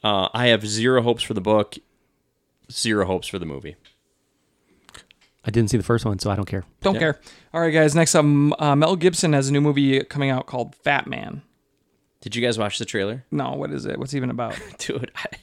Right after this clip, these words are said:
Speaker 1: I do not know what he's even doing at this point. He's playing Santa. He's playing Santa Claus, but he's, like, this rich kid, like, it's, like, doesn't get the present he wants and puts a hit out on Santa.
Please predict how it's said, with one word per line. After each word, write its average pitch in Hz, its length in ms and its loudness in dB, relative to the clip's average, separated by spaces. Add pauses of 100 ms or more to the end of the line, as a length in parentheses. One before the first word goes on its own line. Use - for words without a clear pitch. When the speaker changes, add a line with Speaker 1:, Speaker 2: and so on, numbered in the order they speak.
(380)
Speaker 1:
I 160 200 -6
do 156 120 0
not 117 220 0
know 104 440 -4
what 107 200 -2
he's 107 160 -4
even 104 220 -2
doing 117 180 2
at 131 80 -6
this 123 160 -2
point. 98 260 -6
He's 120 140 -4
playing 165 560 -4 (100)
Santa. 135 500 -4 (840)
He's - 100 -20
playing 143 200 -4
Santa 113 300 -2
Claus, 98 400 -6 (560)
but 117 120 2
he's, 113 220 0
like, 95 380 0 (880)
this 120 220 0 (160)
rich 123 300 0
kid, 170 260 -2
like, 120 220 -2
it's, - 300 -2
like, 104 260 -4
doesn't 113 300 0
get 113 160 -2
the 104 40 -4
present 113 400 -2
he 139 120 2
wants 151 340 -4
and 113 100 -6
puts - 200 -6
a 82 40 -8
hit 113 200 -4
out 92 200 -6
on 90 220 -6
Santa. - 440 -10